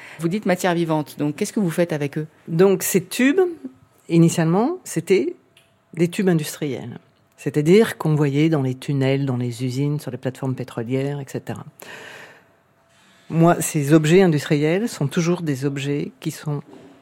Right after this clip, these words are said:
Speaker 2: particulièrement bien dessinés, qui sont, euh, assez économes dans les moyens qu'ils ont, qui sont robustes, qui s'entretiennent facilement. Et ça, c'est une grande qualité quand vous travaillez sur des grands bâtiments publics.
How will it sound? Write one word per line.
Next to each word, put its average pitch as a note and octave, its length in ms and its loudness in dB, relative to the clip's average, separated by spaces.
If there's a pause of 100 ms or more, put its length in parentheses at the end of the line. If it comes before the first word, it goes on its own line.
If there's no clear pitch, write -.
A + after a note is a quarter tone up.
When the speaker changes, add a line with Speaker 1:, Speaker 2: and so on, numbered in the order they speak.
(360)
Speaker 2:
particulièrement D#3 640 -2
bien C#3 160 -2
dessinés, D3+ 760 -2
qui - 160 -10
sont, D3 500 -2
euh, B2 80 -4 (580)
assez - 440 0
économes E3+ 760 6
dans B2+ 120 -4
les C#3 100 -2
moyens E3 480 6 (140)
qu'ils D3+ 300 -2
ont, G3 300 2
qui E3+ 140 -4
sont C#3+ 240 -2
robustes, D#3+ 840 2
qui D3 120 -10
s'entretiennent D3 560 -6
facilement. D#3 680 -4 (880)
Et C#3+ 100 -4
ça, G#3 180 4
c'est E3+ 220 -6
une D#3+ 180 4
grande D3+ 240 -2
qualité D3 340 -2
quand E3 140 -4
vous C#3+ 100 -4
travaillez D3 300 -4
sur D3+ 160 -10
des C3+ 100 -4
grands C3+ 160 -4
bâtiments C3+ 380 -6
publics. D#3 540 -10